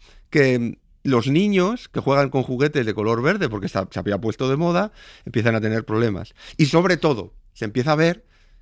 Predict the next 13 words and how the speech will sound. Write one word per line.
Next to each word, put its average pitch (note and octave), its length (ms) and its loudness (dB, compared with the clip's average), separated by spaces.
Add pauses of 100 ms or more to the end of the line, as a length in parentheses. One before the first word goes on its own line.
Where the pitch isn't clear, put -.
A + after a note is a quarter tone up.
que B2 160 2
el A2+ 160 2
papel B2+ 640 4 (140)
verde, C#3+ 600 2 (380)
cuando G#2+ 680 0 (220)
en, A#2 140 -2
contacta B2 480 2
con C#3 140 4
la C#3 100 4
humedad, D#3+ 480 2 (120)
empieza B2 640 0
a D#3 100 -6 (380)
desprender, C3 1000 2